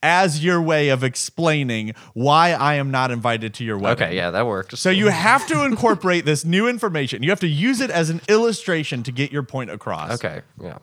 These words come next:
Speaker 1: Okay, I come up to you. "Hey, man. Um,
Speaker 2: Yeah, what's up?
Speaker 1: I've been talking to everybody else, and, uh, I know that you sent out your invitations for your wedding, and I, I haven't gotten mine yet.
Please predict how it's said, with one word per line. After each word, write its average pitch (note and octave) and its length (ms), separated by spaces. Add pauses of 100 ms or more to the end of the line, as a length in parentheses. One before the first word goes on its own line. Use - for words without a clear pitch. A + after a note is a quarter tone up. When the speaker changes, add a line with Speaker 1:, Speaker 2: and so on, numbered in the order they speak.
(160)
Speaker 1:
Okay, C3+ 260
I B2+ 120
come D3 180
up C3 160
to B2+ 100
you. A2 260 (340)
"Hey, A3+ 120
man. E3+ 460
Um, C#3 500
Speaker 2:
Yeah, C3 140
what's G2 200
up? D3 300 (480)
Speaker 1:
I've F3+ 120
been F#3 100
talking G#3 240
to E3 260 (200)
everybody C#3+ 400
else, D3 420
and, A2 420 (440)
uh, G2+ 280
I A#2+ 80
know D#3+ 120
that E3 120
you B2 100
sent D3 220
out C3 120
your A#2 100
invitations A#2+ 680
for - 100
your G2+ 120
wedding, A#2+ 460 (1040)
and A2+ 300
I, F3 240
I B2 80
haven't D3+ 200
gotten D3 500
mine E3+ 280
yet. G3+ 280